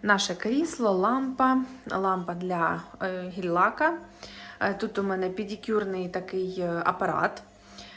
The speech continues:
Інструменти і все таке. Тут у мене, е, парафінотерапія, е, для, ну, такий розогріває воск для парафіна.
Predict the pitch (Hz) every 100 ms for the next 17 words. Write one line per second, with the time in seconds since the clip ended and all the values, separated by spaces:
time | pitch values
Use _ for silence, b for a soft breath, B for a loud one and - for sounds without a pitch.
0 | B B B B B _ - 247 254 -
1 | 247 247 311 415 415 - 330 330 262 247
2 | 247 262 254 240 - 208 - 175 175 214
3 | 214 208 202 202 190 B B 208 196 190
4 | 196 196 - 208 190 196 190 190 170 160
5 | 220 370 - B B B - 202 190 196
6 | 196 190 185 180 233 233 185 185 175 190
7 | 190 196 190 180 175 175 175 254 330 -
8 | - 180 175 190 233 185 202 202 - 131
9 | -